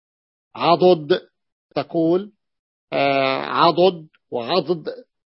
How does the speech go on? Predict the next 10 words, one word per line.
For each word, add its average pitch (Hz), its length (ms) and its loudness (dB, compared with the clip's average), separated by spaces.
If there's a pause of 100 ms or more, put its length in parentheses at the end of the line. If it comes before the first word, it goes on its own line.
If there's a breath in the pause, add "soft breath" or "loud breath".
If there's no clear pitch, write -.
(240)
وتقول، 147 1160 0 (280)
آه، 131 680 -4 (400)
آه، 139 120 0
عضد 170 760 4 (480)
وعضد 160 560 2 (400)
بك-، 143 340 -2
بكسر 139 960 -4
الفاء 131 920 -2
الكلمة 180 460 2
وسكون 165 1300 -2